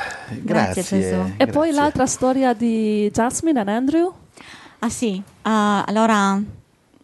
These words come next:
Speaker 1: noi ieri, sì, no, l'altro ieri, siamo andati fuori a evangelizzare tre squadre. Ehm,
Speaker 2: Tre gruppi.
Speaker 1: tre gruppi.
Speaker 2: È uguale, va.
Speaker 1: <laughs>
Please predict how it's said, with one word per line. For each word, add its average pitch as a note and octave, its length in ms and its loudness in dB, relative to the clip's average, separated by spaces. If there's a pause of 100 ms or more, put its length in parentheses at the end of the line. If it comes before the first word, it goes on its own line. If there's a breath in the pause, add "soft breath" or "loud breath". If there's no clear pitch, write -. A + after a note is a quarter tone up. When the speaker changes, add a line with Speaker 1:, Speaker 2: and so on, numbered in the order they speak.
(240)
Speaker 1:
noi B3 340 2
ieri, A3 400 2
sì, - 180 0
no, G#3 160 4
l'altro C4+ 360 2
ieri, G#3+ 600 0
siamo G3+ 240 -4
andati G#3+ 280 0
fuori A3 280 0
a A3 40 0
evangelizzare G3+ 600 -2
tre G#3 160 -4
squadre. G#3+ 640 0 (960 loud breath)
Ehm, A3+ 840 4
Speaker 2:
Tre G#3 180 2
gruppi. F#3 400 -2 (640)
Speaker 1:
tre A#3 160 2
gruppi. G3 300 -2
Speaker 2:
È G#2+ 100 4
uguale, - 440 2
va. - 80 2
Speaker 1:
<laughs> - 280 -2